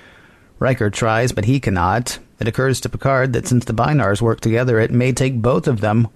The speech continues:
working at two terminals to get the job done. And that does do the trick. The Bynar world starts to reboot. The Bynars on the bridge come to, and yay!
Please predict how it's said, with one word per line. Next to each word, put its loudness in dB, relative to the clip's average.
working 2
at -2
two 2
terminals 0
to -6
get -2
the 0
job 0
done. -2
And 2
that 0
does 2
do 0
the 0
trick. -2
The -2
Bynar 2
world 2
starts -2
to 0
reboot. 2
The -2
Bynars 2
on 2
the 2
bridge 0
come 2
to, 2
and 2
yay! 2